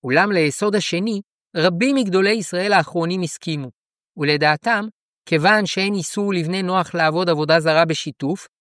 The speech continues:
אין הנצרות אסורה להם, וממילא, אם הם נוהגים במנהגי מוסר ודרך ארץ, דינם כגרים תושבים, שמצווה לכבדם ולעזור להם.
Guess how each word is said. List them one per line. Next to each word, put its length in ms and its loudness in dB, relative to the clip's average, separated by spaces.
אין 140 2
הנצרות 520 0
אסורה 420 -2
להם, 280 -4
וממילא, 480 2
אם 140 2
הם 160 2
נוהגים 520 2
במנהגי 460 0
מוסר 500 0
ודרך 400 -2
ארץ, 480 -2
דינם 440 0
כגרים 420 0
תושבים, 560 -4
שמצווה 500 -2
לכבדם 600 0
ולעזור 520 2
להם. 240 -6